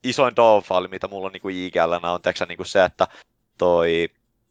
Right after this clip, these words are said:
mikä toi on? Mulla on itse asiassa, mulla on yllättävän usein niitä. Mulla on yllättävän usein semmoitteet niinku huonoja päiviä,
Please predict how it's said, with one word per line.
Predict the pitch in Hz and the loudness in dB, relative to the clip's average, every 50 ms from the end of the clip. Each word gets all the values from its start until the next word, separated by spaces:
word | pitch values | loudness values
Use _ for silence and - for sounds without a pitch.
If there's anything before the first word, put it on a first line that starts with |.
| _ _ _ _ | _ _ _ _
mikä | 101 92 - - | -4 -2 -2 0
toi | - 87 85 85 85 87 | 2 2 2 2 4 2
on? | 90 90 - _ _ _ _ _ _ _ _ _ _ _ _ - | 0 0 -2 _ _ _ _ _ _ _ _ _ _ _ _ 0
Mulla | 120 139 | 2 2
on | 147 156 | 4 2
itse | 170 - 165 | 0 0 -2
asiassa, | - 175 - - _ | -4 -4 -8 -8 _
mulla | 160 160 170 | 4 4 6
on | 180 | 6
yllättävän | 202 208 175 - - 147 139 135 | 6 6 4 4 4 2 2 2
usein | 143 143 - 95 82 80 80 71 | -2 0 2 2 2 2 0 -2
niitä. | 65 80 - 78 - - _ | -6 -6 -6 -6 -10 -8 _
Mulla | - 117 135 | 0 2 4
on | 160 | 4
yllättävän | 170 170 - 135 131 139 | 4 4 4 4 4 4
usein | 147 - 131 92 90 | 4 4 4 4 4
semmoitteet | 101 95 92 - - 98 - - | 4 -2 -4 0 0 0 0 0
niinku | 98 95 - 92 | -6 -12 -8 0
huonoja | 120 120 104 95 - 85 85 | 4 4 4 4 4 0 0
päiviä, | - 92 92 90 92 98 101 123 131 | 4 4 6 6 4 4 4 2 0